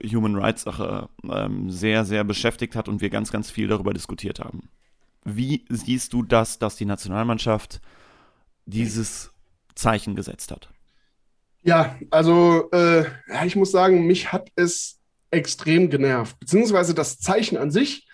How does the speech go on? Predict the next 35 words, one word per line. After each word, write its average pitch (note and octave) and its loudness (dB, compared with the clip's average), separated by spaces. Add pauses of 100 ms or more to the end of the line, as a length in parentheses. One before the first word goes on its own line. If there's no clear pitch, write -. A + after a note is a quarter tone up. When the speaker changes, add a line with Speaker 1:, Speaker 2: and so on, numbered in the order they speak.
(500)
Speaker 2:
ähm, D#3+ 2 (380)
das C#3+ -2
hat, - -6
äh, D#3+ 6
hier C#3 0
Philipp D#3 -2
Köster F#3 2
von D#3+ -2
Elf C3 0
Freunde F#3+ 4
auch D#3+ 2
geschrieben, E3+ 0 (580)
der D3 4
hat D3 -2
so D#3 4
den, D3 4
seinen C#3+ 4
Artikel D#3+ 4
quasi D3+ 2
aufgemacht D3 -2
mit, D3+ 2
ja, C3+ 4
ist - 0
es F3+ 0
verwerflich, D#3+ 0 (160)
wenn C#3+ 2
der C#3+ 4
D C#3 4
F B2+ 2
B D#3+ 4
sich C#3+ -4
da C3 0
positioniert E3 2
und E3 2
sein, D3 0